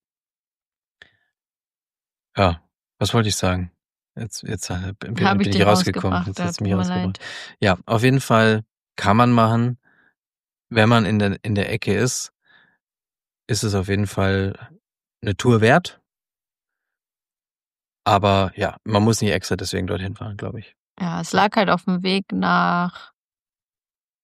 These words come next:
Speaker 2: zu dem nächsten Spot, wo eben noch auf, der noch auf unserer Liste stand, was wir unbedingt machen wollten. Und also
Speaker 1: Da sind
Speaker 2: quasi
Speaker 1: wir
Speaker 2: auf
Speaker 1: dann
Speaker 2: dem Weg nach Narvik lag das.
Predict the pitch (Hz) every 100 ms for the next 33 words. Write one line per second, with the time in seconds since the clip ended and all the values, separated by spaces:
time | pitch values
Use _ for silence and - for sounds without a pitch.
0 | - 208 190 190 185 196 214 - 220 208
1 | - - 233 233 196 196 - 190 185 185
2 | 180 175 - - 180 185 180 185 185 185
3 | 190 180 - 175 170 175 214 - 262 -
4 | 226 240 - - - - - _ - 185
5 | 190 180 - 262 269 247 226 220 220 226
6 | 208 208 208 208 214 220 214 - - -
7 | _ _ - 220 214 208 208 208 208 -
8 | - - - 190 208 220 208 - 226 208
9 | 175 208 208 - 202 180 170 190 226 240
10 | 233 226 - 208 214 226 - 214 220 -